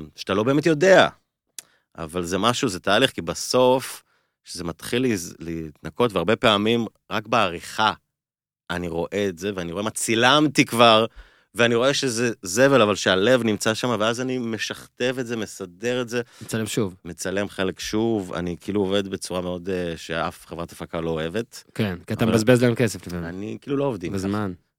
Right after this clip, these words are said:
Speaker 1: אני עובד קצת בצורה שונה.
Speaker 2: אבל אני, אני יכול להגיד לך שאני מאוד מתחבר גם עם זה, כי כש-, אה, נדבר פה שנייה על עצמי, רון שחר, אם יותר, בסדר? לא, כי אתה עומד לכעוס. אני צוחק. כשכתבתי, אה, אה, כשכתבתי ספר,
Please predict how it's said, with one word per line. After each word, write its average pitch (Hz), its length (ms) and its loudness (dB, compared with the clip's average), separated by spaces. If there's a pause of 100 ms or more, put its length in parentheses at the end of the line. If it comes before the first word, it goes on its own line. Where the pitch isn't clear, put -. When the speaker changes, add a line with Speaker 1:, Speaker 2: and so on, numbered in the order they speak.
Speaker 1:
אני 87 160 -6
עובד 87 240 -4
קצת - 200 -12
בצורה 78 360 -12
שונה. 78 320 -10 (340)
Speaker 2:
אבל 120 200 6
אני, 135 220 6
אני 123 140 2
יכול 127 260 4
להגיד 160 260 6
לך 156 280 2
שאני 117 200 0
מאוד 131 180 4
מתחבר 131 380 2
גם 127 140 2
עם 120 100 2
זה, 147 280 4
כי 110 200 0
כש-, - 140 -8 (920)
אה, 113 60 -6 (480)
נדבר 107 300 -2
פה 113 100 -6
שנייה 113 200 2
על 107 80 4
עצמי, 113 200 -2
רון 101 140 0
שחר, 98 320 -4
אם 95 80 0
יותר, 90 260 -6 (120)
בסדר? 120 300 -4
לא, 113 140 -2
כי 110 80 -6
אתה 98 80 -4
עומד 98 180 -2
לכעוס. 98 380 -8
אני 104 80 -4
צוחק. 120 260 0 (380)
כשכתבתי, 131 800 0
אה, 107 880 -2
אה, 101 280 -4 (120)
כשכתבתי 120 500 -4
ספר, 143 480 2